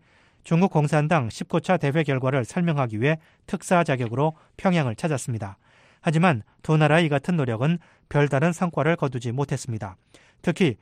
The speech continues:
숭따오 부장은 평양에서 김정은 위원장을 만나지 못했습니다.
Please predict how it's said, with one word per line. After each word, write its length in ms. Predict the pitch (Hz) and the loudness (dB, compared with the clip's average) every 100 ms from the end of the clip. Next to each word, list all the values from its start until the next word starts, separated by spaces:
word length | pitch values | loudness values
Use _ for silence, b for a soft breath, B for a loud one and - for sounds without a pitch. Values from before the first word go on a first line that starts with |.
| b _ | b _
숭따오 400 | 202 175 175 180 | -2 2 4 4
부장은 460 | 160 135 135 180 b b b | 2 0 2 0 b b b
평양에서 580 | - 175 170 147 131 127 b b _ | -4 2 2 2 0 -2 b b _
김정은 480 | 170 165 160 190 | 0 2 4 4
위원장을 480 | 185 143 120 117 156 165 b | 4 2 0 0 0 -2 b
만나지 440 | - 135 147 139 127 | -2 0 2 0 0
못했습니다. 680 | 135 139 131 123 110 98 | -2 -4 -6 -6 -6 -10